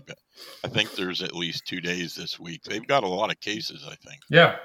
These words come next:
Speaker 2: yeah. And, and Dershowitz came out and said, and, and this is sad in, in and of itself, said, um, "Prepare for a summer of extreme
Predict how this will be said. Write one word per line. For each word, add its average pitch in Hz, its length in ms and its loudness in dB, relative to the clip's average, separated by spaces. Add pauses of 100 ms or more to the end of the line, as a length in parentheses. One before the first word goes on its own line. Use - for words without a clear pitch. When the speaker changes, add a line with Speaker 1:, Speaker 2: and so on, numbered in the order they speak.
Speaker 2:
yeah. 156 240 4
And, 156 140 6
and 151 140 2
Dershowitz 160 580 6
came 156 200 2
out 143 200 6
and 143 100 -2
said, 139 460 2
and, 151 100 0
and 151 240 4
this 165 160 2
is - 140 -4
sad 127 240 4
in, 120 160 -4
in 131 140 -2
and 123 120 -4
of 113 140 -4
itself, 127 380 -2 (280)
said, 135 380 4
um, 123 380 0 (120)
"Prepare 151 400 4
for 139 200 2
a 117 40 0
summer 139 400 2
of 120 220 -4
extreme 147 760 2